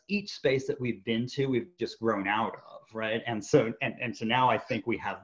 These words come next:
the largest venue in, um, in Durham. So if we grow anymore, we can't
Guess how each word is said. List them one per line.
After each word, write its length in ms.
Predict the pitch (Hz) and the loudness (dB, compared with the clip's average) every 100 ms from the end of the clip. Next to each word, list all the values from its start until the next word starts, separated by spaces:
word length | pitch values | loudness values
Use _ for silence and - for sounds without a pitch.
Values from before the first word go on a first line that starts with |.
| 101 | -4
the 160 | 127 | -2
largest 600 | 107 101 110 120 110 95 98 | 0 0 4 4 4 -2 -2
venue 640 | 101 107 107 95 92 104 - - _ _ - | 0 0 0 -2 -2 -6 -12 -20 _ _ -2
in, 480 | 123 107 104 104 104 - | 2 4 4 0 -2 -2
um, 360 | 107 98 107 - - | -2 -2 -4 -10 -4
in 260 | 117 104 | -2 0
Durham. 540 | 117 113 117 101 131 127 | 4 6 6 2 -2 -4
So 560 | - 110 101 107 - - _ - | 0 0 2 0 -2 -10 _ -4
if 260 | 123 110 - | -2 -2 -4
we 140 | 107 | -4
grow 360 | 95 127 156 151 | 0 6 8 8
anymore, 760 | 117 101 101 98 95 95 90 _ _ 87 95 | 6 2 0 0 0 -2 -4 _ _ _ -8
we 160 | 98 - _ _ - | -8 -8 _ _ -6
can't 280 | 101 90 | -4 -4